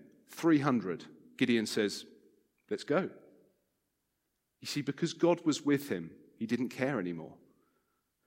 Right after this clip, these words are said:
He just got on with the job because he knew that God was by his side. See, we have this. We have the Holy Spirit.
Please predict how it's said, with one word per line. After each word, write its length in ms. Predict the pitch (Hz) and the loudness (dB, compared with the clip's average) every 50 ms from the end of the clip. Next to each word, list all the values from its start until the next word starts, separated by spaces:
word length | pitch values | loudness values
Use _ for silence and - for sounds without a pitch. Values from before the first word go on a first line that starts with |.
| _ _ _ | _ _ _
He 80 | - 107 | -12 -8
just 200 | - 107 - - | -6 -6 -4 -2
got 140 | 123 117 | -2 -2
on 120 | 113 113 107 | 0 -2 -4
with 80 | 107 | -4
the 100 | 98 104 | -4 -4
job 280 | 98 - 95 85 82 - | -4 -2 -4 -4 -4 -8
because 180 | - - 104 95 | -8 -10 -10 -8
he 140 | 101 104 | -8 -8
knew 300 | 110 117 123 135 131 113 | -8 -6 -4 -4 -2 -2
that 180 | 92 - - - | -4 -6 -6 -4
God 260 | - 120 113 107 90 | -4 -2 -2 -2 -4
was 120 | 101 87 - | -8 -10 -8
by 220 | - 110 107 95 | -6 -4 -4 -4
his 180 | 90 104 101 - | -4 -6 -6 -4
side. 420 | - - 87 80 78 85 82 - - _ _ _ _ _ _ _ _ _ _ _ _ _ _ _ _ _ _ _ _ _ _ _ _ _ _ _ | -4 -4 -6 -8 -8 -10 -12 -12 -18 _ _ _ _ _ _ _ _ _ _ _ _ _ _ _ _ _ _ _ _ _ _ _ _ _ _ _
See, 220 | - - - 160 165 | -8 -4 -2 -2 0
we 200 | 160 175 190 170 | 2 4 4 2
have 300 | 131 - 175 175 - - | 4 4 2 2 2 2
this. 440 | 117 95 - - - - - - - - - _ _ _ _ _ _ _ _ _ _ _ _ _ _ _ _ _ _ _ _ _ _ _ _ _ _ _ _ | 0 0 0 0 0 0 0 -2 -6 -12 -20 _ _ _ _ _ _ _ _ _ _ _ _ _ _ _ _ _ _ _ _ _ _ _ _ _ _ _ _
We 140 | - 147 151 | 0 0 0
have 280 | 131 131 165 175 170 - | 0 2 0 0 0 0
the 80 | 143 | -4
Holy 260 | 135 156 151 139 139 131 | -2 0 0 0 0 -2
Spirit. 460 | - - - 147 135 117 95 - | -2 -2 0 2 2 4 2 0